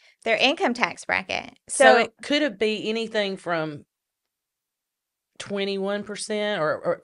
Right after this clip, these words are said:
Speaker 2: fifteen percent up to
Speaker 1: Right.
Speaker 2: thirty-five, depending on what
Speaker 1: Mm-hmm.
Speaker 2: their
Speaker 1: And
Speaker 2: income
Speaker 1: don't
Speaker 2: is.
Speaker 1: forget, if you're an Alabama resident, five percent
Speaker 2: Right.
Speaker 1: state tax.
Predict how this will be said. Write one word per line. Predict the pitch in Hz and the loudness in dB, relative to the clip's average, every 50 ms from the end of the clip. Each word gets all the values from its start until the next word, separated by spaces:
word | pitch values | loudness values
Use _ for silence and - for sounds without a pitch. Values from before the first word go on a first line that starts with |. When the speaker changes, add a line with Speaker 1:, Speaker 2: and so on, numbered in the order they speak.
| - - - | -10 -4 -2
Speaker 2:
fifteen | 220 214 214 - 220 220 220 | -2 -2 0 0 -2 -2 -2
percent | 214 208 - - 214 214 214 208 208 | -4 -6 -6 -6 -4 -4 -2 -2 -2
up | 170 - - | -4 -4 -2
to | 214 226 | 2 4
Speaker 1:
Right. | 240 220 202 190 | 6 6 6 4
Speaker 2:
thirty-five, | 190 190 170 - 190 190 220 190 143 - - | 2 0 -2 -4 -2 -2 -2 -4 -6 -10 -16
depending | - - - 185 165 156 247 | -16 -14 -12 -10 -6 -4 -4
on | 226 | -4
what | 233 240 | -4 -4
Speaker 1:
Mm-hmm. | 277 | -4
Speaker 2:
their | 247 247 | -4 -2
Speaker 1:
And | 226 233 226 - | -2 0 4 4
Speaker 2:
income | 247 254 262 | 4 4 4
Speaker 1:
don't | |
Speaker 2:
is. | 262 | 2
Speaker 1:
forget, | 262 254 233 247 233 214 - - - | 0 0 2 2 2 0 0 -2 -4
if | 226 226 - | -6 -4 -4
you're | 220 220 214 202 | -2 -2 -2 -2
an | - - | 0 0
Alabama | 202 196 - 208 214 214 214 214 233 269 269 | 0 0 2 2 0 0 0 0 -2 0 0
resident, | 214 190 190 - 202 196 185 - | -2 -2 -4 -6 -8 -10 -10 -6
five | - 196 196 190 - | -6 -4 -4 -4 -6
percent | 196 - - - 95 98 98 - - _ _ - | -10 -12 -10 -10 -10 -8 -10 -12 -14 _ _ -14
Speaker 2:
Right. | 151 165 160 151 139 | -8 -6 -6 -6 -6
Speaker 1:
state | 135 - - 240 262 262 | -6 -4 -4 -4 -4 -4
tax. | - 202 170 - - | -6 -8 -8 -8 -10